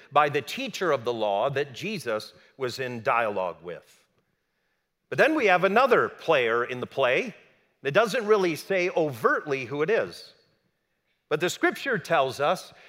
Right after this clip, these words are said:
there's this guy that's going down from Jerusalem to Jericho, and on the way he was mugged,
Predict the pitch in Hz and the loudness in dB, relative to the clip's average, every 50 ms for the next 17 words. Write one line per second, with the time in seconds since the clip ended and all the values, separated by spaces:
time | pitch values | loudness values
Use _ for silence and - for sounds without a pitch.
0 | - - 170 185 185 160 - - 180 190 170 139 - - 156 208 220 233 247 254 | -4 0 2 2 2 0 -2 -2 0 0 0 -2 -6 -2 0 2 4 4 4 4
1 | 262 247 202 175 180 170 - - - 196 185 175 170 165 160 156 151 127 160 165 | 2 0 0 -2 -2 -4 -6 -4 0 0 2 2 2 2 0 -2 -2 0 0 2
2 | 165 156 147 143 135 117 - - 233 262 294 302 294 247 208 262 247 226 175 143 | 2 2 0 -2 -4 -10 -4 2 4 4 4 4 0 -4 -6 -4 -2 -2 -2 -2
3 | 131 - - 135 135 127 156 202 220 202 - _ _ _ _ _ _ _ - - | -4 -10 -6 -2 -2 -2 -2 -4 -6 -8 -14 _ _ _ _ _ _ _ -10 -2
4 | 269 302 311 320 247 165 175 220 208 180 151 131 - - 120 107 98 104 143 202 | 0 2 2 2 0 -2 -2 0 2 2 2 0 0 0 -2 0 0 0 -2 -4
5 | - _ _ _ _ _ _ _ _ - 143 143 147 170 214 254 254 269 254 196 | -6 _ _ _ _ _ _ _ _ -4 0 2 2 4 2 2 2 0 2 4
6 | 165 143 139 151 160 165 180 180 165 143 110 139 165 170 175 156 151 147 151 151 | 4 4 4 2 2 0 -2 -4 -6 -6 -4 -4 -4 -2 -2 0 2 4 4 2
7 | 147 139 117 127 127 139 143 135 123 117 101 98 98 87 87 | 2 -2 -6 -8 -2 0 0 2 2 0 -2 -8 -14 -16 -18